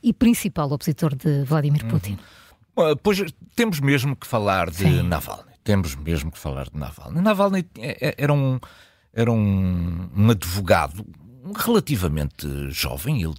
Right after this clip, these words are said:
Speaker 2: tinha quarenta e sete anos de idade e tinha ganho o seu protagonismo naquilo que poderemos considerar os círculos da oposição a Putin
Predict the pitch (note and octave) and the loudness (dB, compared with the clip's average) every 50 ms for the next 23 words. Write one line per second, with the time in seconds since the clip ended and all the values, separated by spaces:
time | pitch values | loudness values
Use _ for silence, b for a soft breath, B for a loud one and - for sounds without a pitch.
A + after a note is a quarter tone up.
0 | - - B1 B1+ D2+ D2 D#2 E2+ F2+ D#2+ D2+ - _ - E2 D#2+ F#2 G2 F#2 E2 | -12 -18 -16 -14 -12 -10 -8 -6 -6 -6 -8 -10 _ -10 -6 -4 -2 -2 -2 -2
1 | - D#2+ D#2 - - - D#2+ C#2 - - - - _ - E2 C#2+ C2+ C2 C2 D2 | -2 -4 -4 -2 -2 0 -2 -2 -4 -6 -16 -18 _ -10 -10 -8 -8 -10 -14 -16
2 | E2 E2+ - - - C#2 C#2 C2+ A#1 B1+ D2+ F2 F#2 D#2 D2 D2+ C#2+ C#2+ C#2 - | -16 -16 -18 -16 -14 -14 -12 -12 -10 -6 -2 0 0 2 4 2 2 2 0 -4
3 | D#2+ F#2 A#2 A#2 - _ B B B B B B B B B B B B B B | -6 -6 -8 -8 -8 _ B B B B B B B B B B B B B B
4 | B E3+ E3 - - G3 F#3+ F3+ F3 D3+ A2+ B2 A2+ G#2+ B2 B2+ A#2+ - - - | B -2 -2 0 2 2 4 4 4 4 4 4 4 4 4 2 0 0 2 2
5 | G#2+ G2 - - C#3+ C#3 - - - A#2+ E2+ F#2+ F2 D#2 D2 C#2+ C#2+ - - - | 2 2 2 2 0 0 2 2 2 2 2 2 0 0 0 -4 -6 -6 -10 -12
6 | E2 E2 E2 D#2 D2 C#2 E2 F#2 F2 - - C3 A#2+ G#2+ - - - - G#2 F#2 | -14 -12 -12 -10 -8 -4 -2 -2 -2 -2 0 0 0 0 -2 -6 -12 -8 -4 -2
7 | F#2 F#2 F2+ E2 - - - E2+ - - F2 D#2+ F2 F2 F2+ E2+ E2 - - - | 0 0 0 -2 -4 -6 -6 -6 -4 -2 -2 0 0 0 0 0 -2 -2 -2 -2
8 | - - - C3+ C#3 A2+ - - - D2+ D2 - - F2 E2 E2+ E2+ E2 D#2 - | 0 2 4 4 4 4 2 -4 -8 -8 -8 -4 0 0 2 4 4 2 2 0
9 | - E2 D#2 - D#2+ D#2+ - - - F#2 F2 E2+ D#2 D2 C2 - _ - F2+ E2 | -4 -4 -2 -2 -2 -2 -2 0 0 0 0 0 -2 -6 -8 -12 _ -12 -12 -12
10 | - - - - E2 G2+ | -12 -12 -12 -10 -8 -8